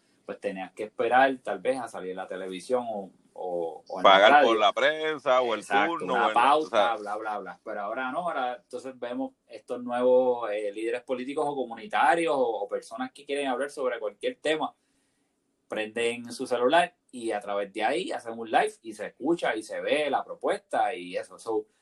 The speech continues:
Speaker 1: son tiempos interesantes porque han ca-, ha cambiado la manera en cómo nosotros nos enteramos de las situaciones y también cómo las personas se pueden proyectar utilizando una red social que no tiene que esperar los medios tradicionales.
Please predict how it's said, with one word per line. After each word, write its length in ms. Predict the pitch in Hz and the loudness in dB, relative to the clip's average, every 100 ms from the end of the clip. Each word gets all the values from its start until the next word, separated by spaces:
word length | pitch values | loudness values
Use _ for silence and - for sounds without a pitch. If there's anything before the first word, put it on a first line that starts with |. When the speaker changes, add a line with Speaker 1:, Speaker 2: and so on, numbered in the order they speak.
| _ | _
Speaker 1:
son 240 | - 117 123 | -8 -8 2
tiempos 540 | 156 165 139 135 - | 4 4 2 2 0
interesantes 760 | 117 104 110 104 127 - - 123 | -8 -4 -2 -2 -4 -4 -4 -4
porque 380 | 104 - 95 | -8 -6 -6
han 180 | - 104 | -6 -8
ca-, 200 | 110 117 | -4 -4
ha 140 | - 113 | -2 2
cambiado 480 | 131 135 135 147 135 | 2 4 4 4 4
la 120 | 123 | 0
manera 300 | 117 127 131 | -2 -4 -4
en 100 | 120 | -6
cómo 300 | 113 120 127 | -6 -4 -4
nosotros 540 | 123 - 123 123 117 _ - | -6 -6 -4 -4 -6 _ -16
nos 520 | 107 107 104 101 98 | -10 -6 -6 -6 -8
enteramos 560 | 104 104 101 117 123 | -6 -2 0 0 0
de 100 | 113 | -2
las 140 | 101 98 | -2 -4
situaciones 680 | 95 92 98 131 113 98 - _ _ _ - | -6 -6 0 2 2 0 -14 _ _ _ -8
y 100 | 98 | -2
también 460 | 98 92 135 143 | -2 2 2 2
cómo 240 | 123 104 117 | 0 0 0
las 100 | 123 | 0
personas 560 | 135 131 143 139 127 - | -2 -2 0 0 0 -4
se 180 | - 101 | -8 -4
pueden 260 | 101 104 | -4 -4
proyectar 540 | 107 117 110 - 117 113 - _ - | -2 0 0 0 0 0 -6 _ -16
utilizando 680 | 92 87 87 - 139 147 | -12 -10 -6 -4 -2 -2
una 160 | 117 107 | -2 -2
red 160 | 117 | -2
social 400 | - 139 160 87 | -4 -4 -2 -4
que 100 | - | -4
no 80 | 98 | -4
tiene 220 | 98 104 | -6 -8
que 60 | 123 | -8
esperar 340 | 120 120 123 | -4 0 2
los 180 | 127 107 | 2 -2
medios 260 | 98 98 - | -4 -6 -4
tradicionales. 760 | 120 104 107 104 90 - - | -4 -2 -2 -4 -8 -10 -16